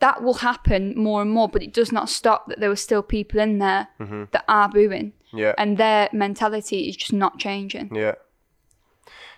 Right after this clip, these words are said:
Speaker 2: Do you think Saka should have taken that last penalty?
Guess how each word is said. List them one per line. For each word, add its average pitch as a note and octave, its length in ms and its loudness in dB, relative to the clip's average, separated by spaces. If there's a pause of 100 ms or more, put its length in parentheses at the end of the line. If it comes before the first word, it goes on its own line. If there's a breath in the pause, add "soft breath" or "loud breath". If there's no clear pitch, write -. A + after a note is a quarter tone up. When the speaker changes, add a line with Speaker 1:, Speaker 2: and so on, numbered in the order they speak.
Speaker 2:
Do D3+ 100 0
you E3 80 2
think D3+ 540 -2 (1080)
Saka C3+ 340 -2
should B2+ 140 -10
have B2 100 -6
taken B2+ 320 -4
that F2 140 -2
last F#2 200 -10
penalty? F#2+ 380 -6